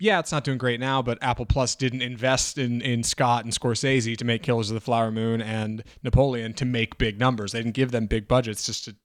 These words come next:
you know, turn, turn out a profit. It's an investment over time in creators. Same thing Universal is doing, signing deals with Nolan to make Oppenheimer, right? Um,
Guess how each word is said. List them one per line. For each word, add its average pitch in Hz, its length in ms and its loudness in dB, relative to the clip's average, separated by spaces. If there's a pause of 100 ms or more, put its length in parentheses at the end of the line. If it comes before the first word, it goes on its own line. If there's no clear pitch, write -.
(120)
you 123 120 -4
know, 104 100 -6
turn, - 320 -4
turn 117 220 -2
out 104 80 -6
a 98 40 -8
profit. 127 380 2
It's 107 160 -8
an 113 60 -6
investment 104 560 -6
over 107 200 -18
time 110 520 -4
in 104 180 -18
creators. 117 580 -4 (280)
Same 190 180 2
thing 160 160 0
Universal 135 480 0
is 107 80 -6
doing, 110 360 0 (220)
signing 110 320 2
deals 110 300 -2
with 110 160 -4
Nolan 120 380 0
to 110 80 -6
make 104 280 -6
Oppenheimer, 101 640 0
right? 117 300 -6 (460)
Um, 135 440 0